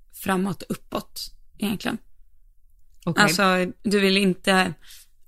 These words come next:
Speaker 1: bakom lod är, liksom, forbidden.
Speaker 2: Mm, mm.
Speaker 1: Eh, typ så här, så lång hals som möjligt, men så kort galopp som möjligt.
Speaker 2: Mm.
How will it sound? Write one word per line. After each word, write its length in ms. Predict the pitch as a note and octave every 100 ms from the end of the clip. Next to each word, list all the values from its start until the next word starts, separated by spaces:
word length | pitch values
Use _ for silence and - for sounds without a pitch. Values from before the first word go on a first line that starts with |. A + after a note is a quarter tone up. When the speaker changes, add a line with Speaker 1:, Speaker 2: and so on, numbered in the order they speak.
| - F3
Speaker 1:
bakom 380 | G#3 F#3+ G3+ F#3+
lod 320 | F#3+ F3 E3+
är, 240 | F3 E3+
liksom, 420 | E3+ E3 - F3 E3+
forbidden. 720 | - F3 D#3+ E3+ D#3 - -
Speaker 2:
Mm, 360 | G3 A3 A3+ A3+ - -
mm. 240 | F3 F3+ F#3 - - - - - - - -
Speaker 1:
Eh, 600 | G3 F#3 F#3 F3+ F3+ - _ - - - - - - - _ _ _ - _ _ _ _ - - _ _ _ -
typ 220 | A#3 G3+
så 80 | G#3+
här, 220 | G3+ G3 - -
så 260 | - - G#3
lång 320 | A3 A#3 A#3
hals 320 | G3 G3 F3+
som 140 | - F#3
möjligt, 480 | F#3 F3+ F3+ F#3 F#3
men 120 | E3+
så 100 | -
kort 300 | - E3+ -
galopp 280 | F#3 F3 -
som 140 | F3+
möjligt. 480 | F3 E3+ G3+ - - - -
Speaker 2:
Mm. 340 | E3 D#3+ D#3+